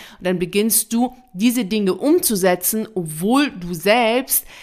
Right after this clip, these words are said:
sie für völlig schwachsinnig, blödsinnig, für absolut sinnfrei erachtest.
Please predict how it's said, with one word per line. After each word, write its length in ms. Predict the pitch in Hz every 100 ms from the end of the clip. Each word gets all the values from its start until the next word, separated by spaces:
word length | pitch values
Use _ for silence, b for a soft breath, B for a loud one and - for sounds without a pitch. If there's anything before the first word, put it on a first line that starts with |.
| B
sie 400 | - 190 196 185 -
für 140 | -
völlig 540 | - - - 277 254
schwachsinnig, 640 | - 214 202 - 202 196 -
blödsinnig, 600 | 190 202 202 196 196 -
für 600 | - 180 170 165 165 -
absolut 500 | - 202 196 190 190
sinnfrei 560 | 180 214 285 - 170 156
erachtest. 920 | - - 208 226 - 165 196 254 -